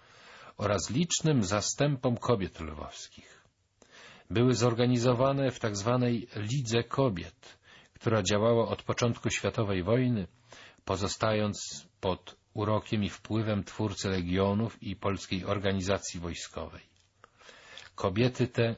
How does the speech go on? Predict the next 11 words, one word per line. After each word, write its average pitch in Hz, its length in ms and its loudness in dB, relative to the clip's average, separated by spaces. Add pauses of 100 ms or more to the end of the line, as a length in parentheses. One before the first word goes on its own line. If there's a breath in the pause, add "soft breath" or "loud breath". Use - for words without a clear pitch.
(120)
wytwarzały 104 640 0
wśród 95 400 -4
rodzin 98 400 2
własnych 98 600 -2
i 90 80 -6
sympatyzujących 95 920 -6
z 85 80 -6
nimi 104 280 -2
potężne 107 760 -2
nastroje 90 600 -2
patriotyczne. - 920 -14